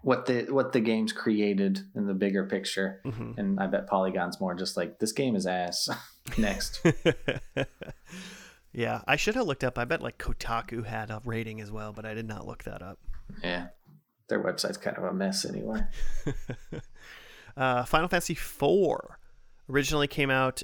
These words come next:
Speaker 2: um, in nineteen ninety-one in Japan, and it also came out in nineteen ninety, so July nineteen ninety-one in Japan, October nineteen ninety-one in the United States, but it came out as Final Fantasy two in the United States.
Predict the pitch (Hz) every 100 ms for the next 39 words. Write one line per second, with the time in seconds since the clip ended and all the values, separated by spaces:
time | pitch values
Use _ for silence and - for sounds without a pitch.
0 | - 135 127 120 135 131 127 - 131 131
1 | 147 139 131 120 120 135 131 131 - 123
2 | 120 135 175 - _ _ _ - - 139
3 | 135 139 175 170 165 147 143 139 131 135
4 | - 139 131 - - - 139 131 127 143
5 | 160 151 156 131 123 117 117 120 117 -
6 | 123 - - - 294 294 143 127 - 131
7 | 131 131 123 123 117 123 123 123 117 113
8 | - 143 160 - - - 131 139 - 175
9 | 185 151 - 147 143 135 135 127 123 -
10 | - - 170 110 85 - - - 120 113
11 | - - - - - -